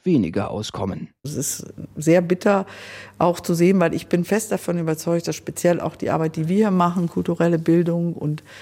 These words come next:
Speaker 2: Kinder aus allen Schichten, aus allen Herkünften einbeziehen,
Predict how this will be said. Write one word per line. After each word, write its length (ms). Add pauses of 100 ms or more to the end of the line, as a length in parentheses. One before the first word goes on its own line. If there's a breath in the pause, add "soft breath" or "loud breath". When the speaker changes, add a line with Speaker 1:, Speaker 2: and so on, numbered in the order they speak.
(360 loud breath)
Speaker 2:
Kinder 400
aus 160
allen 340
Schichten, 480
aus 240
allen 320
Herkünften 600
einbeziehen, 920